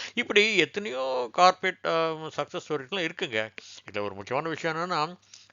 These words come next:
சக்சஸ் ஸ்டோரி பத்தி, அஹ், நிறைய பேர் சொல்லியிருக்காங்க, நிறைய புக்ஸ்லாம் எழுதியிருக்கு, நம்மளும் கேள்விப்பட்டிருப்போம். ஆனா ஃபெயிலியர் ஸ்டோரிஸ் இருக்கு இல்லையா, அதை பத்தி பெரும்பாலும் யாரும் புக் எழுதுறதே இல்லைங்க.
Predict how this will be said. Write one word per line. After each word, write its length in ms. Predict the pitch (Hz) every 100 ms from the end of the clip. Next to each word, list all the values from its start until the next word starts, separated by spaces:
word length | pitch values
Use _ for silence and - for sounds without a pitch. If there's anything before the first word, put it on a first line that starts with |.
| -
சக்சஸ் 360 | 143 - 214 196
ஸ்டோரி 200 | 175 151
பத்தி, 400 | 147 - 185 -
அஹ், 300 | 170 151 139
நிறைய 260 | 127 127
பேர் 200 | 147 147
சொல்லியிருக்காங்க, 420 | 151 135 127 135 135
நிறைய 300 | 127 131 120
புக்ஸ்லாம் 260 | 117 -
எழுதியிருக்கு, 360 | 135 123 117 175
நம்மளும் 240 | 156 180
கேள்விப்பட்டிருப்போம். 640 | 196 185 147 127 98 90 - - - -
ஆனா 340 | 196 185 151 -
ஃபெயிலியர் 360 | 196 262 269 180
ஸ்டோரிஸ் 320 | 151 139 104 107
இருக்கு 200 | 101 101
இல்லையா, 260 | 120 113
அதை 180 | 101 139
பத்தி 200 | 156 170
பெரும்பாலும் 520 | - 131 135 139 147
யாரும் 320 | 120 110 123
புக் 180 | 101 -
எழுதுறதே 360 | 113 101 98 113
இல்லைங்க. 360 | 98 95 101